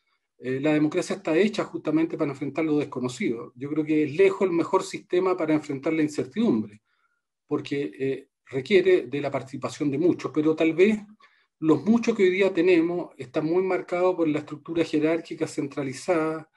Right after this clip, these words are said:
vertical de los procesos democráticos y los partidos, y si bien genera un ámbito de construcción de inteligencia colaborativa o distribuida,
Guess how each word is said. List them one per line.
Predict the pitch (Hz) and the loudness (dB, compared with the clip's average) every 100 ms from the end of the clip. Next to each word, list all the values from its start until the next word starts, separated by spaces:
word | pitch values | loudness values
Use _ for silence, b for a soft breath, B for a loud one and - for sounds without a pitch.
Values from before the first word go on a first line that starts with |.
| b b b | b b b
vertical | - 151 160 151 - 214 196 | 2 2 2 0 0 2 2
de | |
los | 190 | -2
procesos | - 160 - 170 175 | -4 -6 -6 -6 0
democráticos | 156 151 151 165 165 156 | 2 0 0 -2 -2 -2
y | |
los | 151 | -2
partidos, | - 156 - 156 156 170 - | -2 -6 -2 0 2 0 -2
y | 147 - _ _ _ _ | -6 -8 _ _ _ _
si | _ - | _ -6
bien | 143 165 185 185 - | 0 2 4 2 -4
genera | - 151 - 143 202 220 175 160 - | -14 -10 -4 0 2 2 0 -2 -6
un | 170 156 | -2 0
ámbito | 175 196 190 185 170 | 2 0 0 -2 0
de | 156 | 0
construcción | 151 147 151 135 - 175 170 | 0 -2 -4 -10 -4 -2 0
de | |
inteligencia | 156 151 156 143 - 170 170 170 | 0 0 -2 -4 -2 0 0 -2
colaborativa | 156 156 143 143 143 147 170 170 | 0 0 2 0 -2 -4 0 2
o | 147 | 2
distribuida, | 147 - 139 190 151 151 | -2 -6 -4 0 0 -2